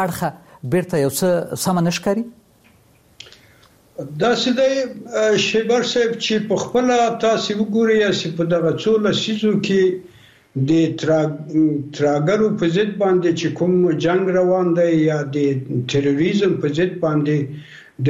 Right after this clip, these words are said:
Speaker 2: دغه لپاره یو منل سوی په نړیواله کچه تعریف نه دی موجود.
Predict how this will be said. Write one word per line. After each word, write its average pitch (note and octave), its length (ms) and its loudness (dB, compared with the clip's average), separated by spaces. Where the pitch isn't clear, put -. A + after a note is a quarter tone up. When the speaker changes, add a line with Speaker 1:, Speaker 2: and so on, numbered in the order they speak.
Speaker 2:
دغه A#3+ 280 2
لپاره A3 500 2
یو F3 100 2
منل D3+ 280 0
سوی G#3 560 2
په D#3+ 60 2
نړیواله D3+ 560 2
کچه F3+ 200 -2
تعریف D3+ 380 0
نه G3+ 120 4
دی G#3+ 180 2
موجود. A#2+ 500 -6